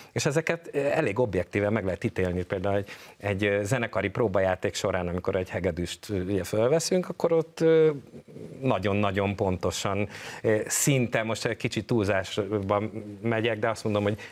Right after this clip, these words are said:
hertz számra le lehet mérni géppel, hogy tisztán játszik-e, és metronommal meg lehet nézni, hogy tartja a ritmust. Tehát, hogy, eh, gépies módon akár ezeket le lehet mérni, de hogy aztán, hogy aztán a Pinocchio én-, életre kell-e,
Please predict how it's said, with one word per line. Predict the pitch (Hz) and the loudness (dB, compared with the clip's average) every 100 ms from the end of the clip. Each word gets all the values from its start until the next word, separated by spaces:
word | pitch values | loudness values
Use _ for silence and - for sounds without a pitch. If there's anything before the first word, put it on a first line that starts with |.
| - | -4
hertz | - 120 107 | 0 2 0
számra | - 120 98 107 | -2 0 2 2
le | 104 107 | 2 2
lehet | 98 101 | 2 0
mérni | 117 110 101 104 | 2 2 2 0
géppel, | 101 92 - 92 | 2 0 0 0
hogy | 98 - | 0 0
tisztán | - - - 120 | -2 0 0 2
játszik-e, | 120 135 - 135 135 | 2 -2 -4 0 2
és | 117 - | 2 2
metronommal | 117 - 107 104 107 110 | -2 0 0 2 2 2
meg | 104 | 0
lehet | 101 95 | 0 0
nézni, | 113 104 101 | 0 0 0
hogy | 95 | -2
tartja | 113 104 101 | -4 -2 -2
a | |
ritmust. | 104 113 101 95 - - - - | -2 -2 -4 -4 -8 -10 -12 -2
Tehát, | 110 - | 0 0
hogy, | 123 - | -2 2
eh, | 131 127 | 2 2
gépies | 127 123 185 175 117 110 - | 2 2 2 4 2 2 2
módon | 131 113 113 | 2 4 2
akár | 117 123 | 2 0
ezeket | 113 113 117 | 0 0 0
le | |
lehet | 127 113 - | 2 0 2
mérni, | 113 113 - - - | 0 0 -4 -16 -4
de | 110 | 0
hogy | 120 117 | 2 4
aztán, | 117 - 127 117 120 - - - - _ | 2 0 0 2 0 -4 -12 -18 -20 _
hogy | - 127 113 | -2 0 0
aztán | - 117 | 0 0
a | 113 | 0
Pinocchio | 156 156 113 - 101 101 | 2 4 2 2 4 6
én-, | 104 104 | 6 4
életre | - 123 104 - 104 | 2 2 2 0 -2
kell-e, | - 98 92 90 | 0 0 0 -2